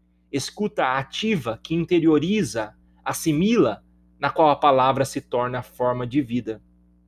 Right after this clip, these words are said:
Nesta ocasião, desejo chamar a atenção para a familiaridade de Maria com a palavra de Deus.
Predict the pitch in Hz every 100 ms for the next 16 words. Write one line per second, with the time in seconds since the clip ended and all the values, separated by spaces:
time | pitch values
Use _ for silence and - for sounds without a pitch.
0 | _ _ _ _ _ _ 123 120 - 127
1 | 120 127 110 107 143 143 143 127 113 143
2 | 127 - 131 131 135 - 131 - - 143
3 | - 180 - - 185 175 165 160 156 147
4 | 160 147 131 135 123 127 160 156 - 147
5 | - 147 127 123 117 135 113 113 110 -